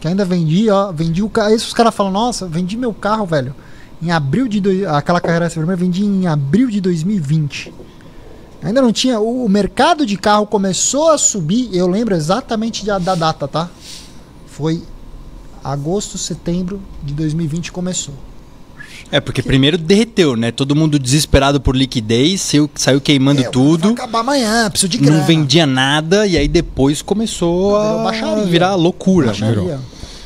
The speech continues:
Speaker 3: Cara, é assim, você foi um crítico aí de muitas marcas, montadoras, et cetera.
Speaker 1: Uhum.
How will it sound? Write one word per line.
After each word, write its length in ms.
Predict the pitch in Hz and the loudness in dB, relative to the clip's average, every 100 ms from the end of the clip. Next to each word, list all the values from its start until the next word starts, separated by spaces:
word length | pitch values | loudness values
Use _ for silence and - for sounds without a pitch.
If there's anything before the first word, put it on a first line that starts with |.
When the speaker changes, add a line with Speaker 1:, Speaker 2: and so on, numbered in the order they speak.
| - | -6
Speaker 3:
Cara, 240 | - 135 120 | 2 4 4
é 40 | |
assim, 340 | 131 - 123 | 2 2 2
você 760 | 104 117 - - 120 131 156 160 | 0 -2 -2 0 0 0 -2 -4
foi 180 | - 139 | -4 -4
um 140 | 143 | -4
crítico 560 | 120 - 117 131 - 120 | -6 -2 0 0 -4 -4
aí 80 | 110 | -4
de 140 | 113 | -2
muitas 760 | 104 104 127 151 110 101 - - | -2 0 0 0 -2 0 -2 -2
marcas, 460 | 90 101 117 104 95 | 0 2 2 0 0
montadoras, 560 | 101 95 - 110 101 | 0 -2 0 2 2
et 120 | 92 - | -2 0
cetera. 360 | 98 110 131 | 0 0 -2
Speaker 1:
Uhum. 100 | 185 | -6